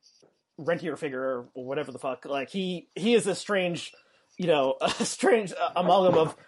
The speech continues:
of different talents and stuff, and was, was much more, like, you know, a part of, if you're not from New York City, like,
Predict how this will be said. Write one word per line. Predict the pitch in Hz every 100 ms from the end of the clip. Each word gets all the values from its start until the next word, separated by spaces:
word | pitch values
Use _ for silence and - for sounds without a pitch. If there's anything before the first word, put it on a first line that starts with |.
| _
of | 170
different | 180 165 151
talents | 190 180 151
and |
stuff, | - 151 143 - _ _ _
and | 165 156 151 135 _
was, | 170 175
was | 180 196 190 185 175
much | 311 -
more, | 196 185 151 - -
like, | 196 190 -
you | 190 196
know, | 143 135
a | 147 147
part | 208 254
of, | 208 147 - - - -
if | 170
you're | 190
not | 214 247 -
from | - 202 185 170
New | 175
York | 170 156
City, | 233 190 156 151
like, | 151 139